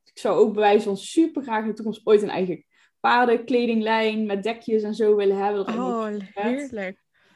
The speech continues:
Speaker 1: En, ehm, ja, wat nog meer allemaal. Ik wil nog heel graag een keer echt op reis. Echt dat ik bijvoorbeeld in Amerika fotoshoots ga doen of, eh, in, eh, weet ik veel, Azië of geen idee.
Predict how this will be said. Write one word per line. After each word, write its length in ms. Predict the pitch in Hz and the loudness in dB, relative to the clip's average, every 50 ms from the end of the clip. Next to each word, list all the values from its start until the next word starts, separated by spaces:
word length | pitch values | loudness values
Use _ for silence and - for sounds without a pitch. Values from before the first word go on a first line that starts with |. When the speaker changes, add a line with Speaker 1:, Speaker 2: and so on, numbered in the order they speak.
| _ _ | _ _
Speaker 1:
En, 340 | - 196 202 202 196 196 190 | -6 -4 -2 -2 0 -2 -2
ehm, 760 | 170 - 170 175 175 170 170 170 170 170 165 175 170 175 180 175 - _ _ _ _ | -2 -2 -2 -2 -2 -2 -2 -2 -2 -4 -4 -6 -6 -8 -8 -10 -12 _ _ _ _
ja, 320 | - - 165 185 180 170 | -8 -6 -4 -2 -2 0
wat 140 | 175 170 - | -2 -2 -4
nog 120 | 190 160 175 | -6 -6 -4
meer 220 | 185 190 208 220 | -2 0 0 0
allemaal. 280 | 214 - 208 208 202 185 | 2 2 0 0 0 0
Ik 80 | 208 | 0
wil 100 | 220 226 | 0 0
nog 100 | 226 220 170 | 0 2 4
heel 200 | 214 220 254 262 | 4 4 4 4
graag 280 | 254 247 226 226 233 | 2 0 0 0 0
een 100 | 240 226 | -2 -4
keer 340 | 226 226 208 196 196 196 196 - | -2 0 0 0 0 -2 -4 -8
echt 240 | - 220 - - | -10 -10 -8 -6
op 140 | 202 180 160 170 | -8 -8 -6 -4
reis. 480 | 170 - - 202 233 320 370 359 - | 0 2 4 6 8 8 6 6 4
Echt 220 | - - 226 - - | -4 -8 -8 -6 -4
dat 100 | 226 220 | -6 -4
ik 40 | - - - - | -6 -8 -10 -12
bijvoorbeeld 360 | 208 196 208 220 214 214 - | -10 -4 0 0 0 2 2
in 120 | 208 214 | 2 2
Amerika 400 | 220 226 240 247 226 220 - 220 | 4 4 4 4 4 2 0 -4
fotoshoots 500 | 220 - 220 220 208 208 - 220 208 - | 0 2 2 2 2 0 -4 -6 -8 -6
ga 120 | - 202 196 | -4 -4 -2
doen 300 | 190 202 202 196 196 196 | 0 0 0 0 0 -2
of, 280 | 120 180 190 185 - | -2 -4 -6 -6 -4
eh, 260 | 196 190 185 185 - | -4 -2 -2 -2 -2
in, 180 | - 208 208 202 | -2 -2 -2 -2
eh, 320 | 196 190 190 190 185 - - _ _ | -4 -4 -6 -6 -8 -8 -10 _ _
weet 240 | - 196 214 220 220 | -4 -2 -2 -2 -2
ik 140 | 233 226 226 | -4 -6 -6
veel, 200 | - - 208 202 | -8 -8 -6 -4
Azië 360 | 214 220 214 214 208 208 208 | -4 -2 -2 -2 -2 -2 -2
of 120 | 196 196 - | -2 -2 -2
geen 160 | - 220 208 | -2 0 0
idee. 520 | 190 190 208 220 240 262 285 302 294 - | 2 4 6 6 6 4 2 0 -2 -6